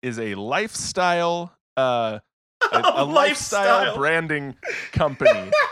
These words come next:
Speaker 1: So we, we don't, we don't like to think of us selling products so much as a lifestyle. So that's why it's very important here, um, that you, you pay attention to this orientation process, because we're gonna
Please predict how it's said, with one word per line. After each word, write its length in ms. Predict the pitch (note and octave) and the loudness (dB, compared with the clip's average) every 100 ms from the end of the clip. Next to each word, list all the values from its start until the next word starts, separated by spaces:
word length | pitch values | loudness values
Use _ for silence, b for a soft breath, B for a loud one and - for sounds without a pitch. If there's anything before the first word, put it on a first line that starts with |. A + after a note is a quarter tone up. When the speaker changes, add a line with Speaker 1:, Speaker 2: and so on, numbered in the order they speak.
| - | 0
Speaker 1:
So 160 | D5 B4 | 2 2
we, 100 | F4 D5 C#5+ | 2 0 0
we 60 | |
don't, 260 | A#4+ C#5 B4 - _ _ _ | 0 0 0 -6 _ _ _
we 120 | F#3 C#4 | -4 0
don't 160 | C#4 | 0
like 180 | A#3+ G#3 | 0 -2
to 120 | A3 | -4
think 240 | - G#3+ A3 | -6 -6 -6
of 100 | G3+ | -6
us 120 | F#3+ | -4
selling 440 | - F#3+ F#3 F3 D#3+ - | -2 0 0 -4 -12 -16
products 580 | - F#3 G3 G#3+ B3 - | -4 0 2 2 -2 -10
so 200 | - F#3+ | -8 -6
much 240 | F3+ F3+ - | -4 -4 -2
as 400 | E3 D#3+ D3+ - - | -2 -2 -6 -12 -6
a 100 | B2+ | -4
lifestyle. 840 | B2+ A#2+ - - G2+ F#2 F2 G2 | -2 -4 -6 -8 -6 -6 -6 -10
So 160 | - D#3+ | -10 -6
that's 280 | G3+ A#3 - | -6 -8 -6
why 260 | F#3 F#3+ | -2 -2
it's 360 | G#3 - C#3 - | -4 -8 -10 -10
very 300 | B2+ D3+ D#3 | -8 -8 -8
important 520 | D3 - E3+ D#3+ E3+ | -12 -8 -8 -8 -14
here, 300 | F3 F3+ F#3 _ _ - | -12 -12 -14 _ _ -4
um, 380 | C3 A#2+ A#2+ - - | -4 -4 -10 -10 -6
that 120 | B2+ | -4
you, 220 | A#2 A2+ - | -4 -6 -8
you 140 | G#2 | -14
pay 160 | - G#2+ | -8 -8
attention 480 | A2 F3+ B3 E3 A#2+ | -4 -6 -6 -8 -8
to 100 | A#2+ | -8
this 220 | G#2+ G2+ | -6 -4
orientation 680 | A#2 G#2+ G2+ A2+ G#2 G#2 G2 | -4 -4 -6 -6 -8 -8 -4
process, 500 | A2+ A#2 D#3+ E3+ - | -2 -2 -4 -8 -12
because 300 | D#3 F#3 E3 | -12 -10 -8
we're 100 | F#3+ | -8
gonna 320 | G3+ G3+ F#3+ | -6 -6 -6